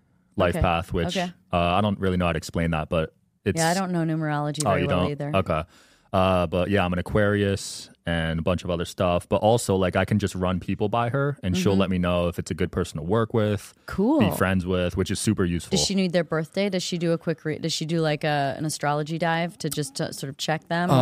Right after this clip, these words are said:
Speaker 1: Um,
Speaker 2: or is it more, does she just psychically connect with them?
Speaker 1: Yeah, all
Speaker 2: Yeah.
Speaker 1: she needs is a picture of their eyes, actually.
Speaker 2: Yeah.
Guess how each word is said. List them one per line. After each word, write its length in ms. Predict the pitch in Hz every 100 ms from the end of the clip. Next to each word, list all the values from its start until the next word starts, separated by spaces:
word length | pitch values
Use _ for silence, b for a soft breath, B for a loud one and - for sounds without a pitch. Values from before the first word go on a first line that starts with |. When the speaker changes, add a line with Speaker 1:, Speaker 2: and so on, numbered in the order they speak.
| 123
Speaker 1:
Um, 320 | 120 117 117 113
Speaker 2:
or 120 | 175
is 120 | 175
it 80 | 160
more, 160 | 170 165
does 160 | 165
she 180 | - 165
just 280 | 156 156 -
psychically 440 | 151 147 151 151 143
connect 340 | 139 151 -
with 140 | 170
them? 260 | - 180 180
Speaker 1:
Yeah, 280 | 117 104 92
all 120 | 101
Speaker 2:
Yeah. 80 | 113
Speaker 1:
she 100 | 131
needs 180 | 113 104
is 100 | 101
a 40 | 98
picture 300 | - - 104
of 60 | 92
their 120 | 90
eyes, 260 | 85 82 87
actually. 280 | 82 151
Speaker 2:
Yeah. 160 | 151